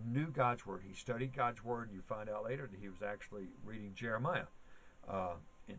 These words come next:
some of the things that he said, and you'll see that a little bit later. But he stood on the, and when we meditate on God's word, and meditate means we just think it over. We, we get, get the truths out of it.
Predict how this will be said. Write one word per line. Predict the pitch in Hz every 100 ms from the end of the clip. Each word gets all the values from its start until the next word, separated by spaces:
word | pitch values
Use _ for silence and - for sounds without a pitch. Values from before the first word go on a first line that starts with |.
| -
some | 120
of | 104
the | 98 120
things | 101
that | 107 101
he | 110
said, | 98 104 110
and | 113 104 107
you'll | 101 101
see | -
that | 139 113
a |
little | 104
bit | 98 107
later. | 123 160 - - - - -
But | -
he | 143
stood | 151 - 180
on | 175
the, | 123 -
and | 117
when | 120 127
we | 208
meditate | 277 107 131 131
on | 123 117 104
God's | 104 98 -
word, | 98 95 - - -
and | 131
meditate | 147 247 - 220
means | 151 156 127
we | 135
just | 117 -
think | 156 131
it | 120
over. | 127 92
We, | 85 90 87 90 -
we | 104 -
get, | 135 127 -
get | 131 123
the |
truths | 101 - 151 143 123
out | 117 98
of |
it. | 92